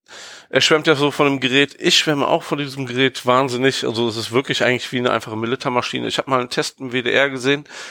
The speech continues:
Da ist sie sogar nur auf Platz zwei gekommen. Da war eine von Philips für so achtzig, neunzig Euro sogar einen Ticken besser. Also in der Geschmackssensorik, der hier Third Wave Kaffee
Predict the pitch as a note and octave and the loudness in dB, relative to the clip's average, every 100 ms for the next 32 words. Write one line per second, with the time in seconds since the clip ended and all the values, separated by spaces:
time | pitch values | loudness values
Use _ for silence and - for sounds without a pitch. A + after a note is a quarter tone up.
0 | - - A#2+ - D#3 D3+ D3+ C#3+ C#3+ C3+ | -4 0 0 0 -2 0 -2 -2 -2 -2
1 | - - D#3+ C#3+ - D3+ D3 - - - | -2 2 2 0 -2 -2 -2 -8 -20 -12
2 | - A#2+ B2+ C3+ C3+ C#3 C#3 - - E3 | -2 2 4 4 2 -2 -8 -6 -4 -2
3 | E3+ - - C3 C3 C#3+ D3+ D3+ - D3+ | -2 -4 -2 -2 0 -2 -2 -6 -2 -2
4 | D#3 - - D3+ C#3+ C#3+ _ _ _ C3 | -2 -6 -4 -4 -6 -10 _ _ _ -4
5 | C3 - C3 - - E3+ C#3+ D#3+ - E3 | -2 -2 -8 -10 -10 -8 -4 0 4 4
6 | B2 B2+ - A#2+ A#2 A#2 G#2 B2 C3+ - | 2 -2 -2 4 4 4 0 -2 -2 -2
7 | C3+ B2+ C3+ B2 B2+ - A2+ G#2+ G#2 - | -2 2 2 2 0 4 6 6 2 -4
8 | - - - - - A2 G#2 - B2+ A#2+ | -20 -20 -20 -20 -4 0 2 2 0 2
9 | A2 A2 A2 - - - C3 C3+ B2 A#2+ | 4 4 4 -2 -4 -2 0 2 2 2
10 | A#2 A2+ A2+ | 0 -2 -2